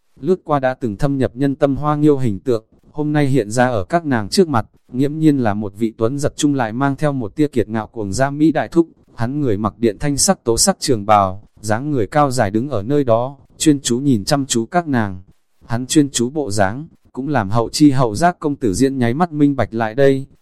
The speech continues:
Đúng vậy, vô luận nàng là Hoa Nhan vẫn là công tử Diễn,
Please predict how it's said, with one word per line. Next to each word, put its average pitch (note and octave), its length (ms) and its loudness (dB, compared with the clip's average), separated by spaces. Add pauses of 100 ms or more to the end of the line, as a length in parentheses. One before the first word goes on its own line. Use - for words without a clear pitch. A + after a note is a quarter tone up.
(260)
Đúng A2 320 -4 (800)
vậy, B2 220 0 (260)
vô D3+ 160 -2
luận A2+ 220 -4
nàng G2+ 220 -2
là G2+ 120 -2
Hoa C3+ 200 -4
Nhan C#3+ 260 -2
vẫn C3+ 200 -6
là A#2+ 160 -2
công C#3+ 200 -4
tử A2 180 -4
Diễn, C3 340 0